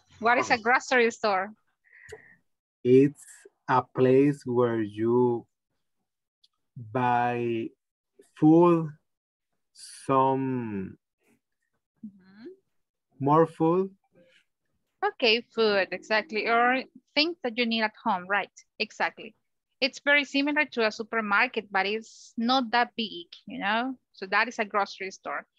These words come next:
Speaker 1: Remember that we are using the expression what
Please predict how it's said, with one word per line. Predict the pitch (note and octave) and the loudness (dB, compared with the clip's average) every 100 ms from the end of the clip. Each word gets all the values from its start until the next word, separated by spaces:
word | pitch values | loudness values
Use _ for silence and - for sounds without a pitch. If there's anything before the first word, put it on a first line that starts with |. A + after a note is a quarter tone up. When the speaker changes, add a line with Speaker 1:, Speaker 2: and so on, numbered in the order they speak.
| - - - | -20 -20 -8
Speaker 1:
Remember | B3 C4+ B3+ C#4+ C4 A#3 A3+ | 0 2 4 2 4 0 0
that | G#3 | -4
we | G#3 | 0
are | G#3+ | 0
using | G#3 B3 - B3 | 0 -6 -6 -4
the | A3 | -4
expression | - - A#3+ A3 - A#3+ C4 C#4+ _ _ _ | -6 0 0 0 -2 -2 -2 -6 _ _ _
what | G3+ A3 G#3 F3+ F3 | 0 4 6 4 2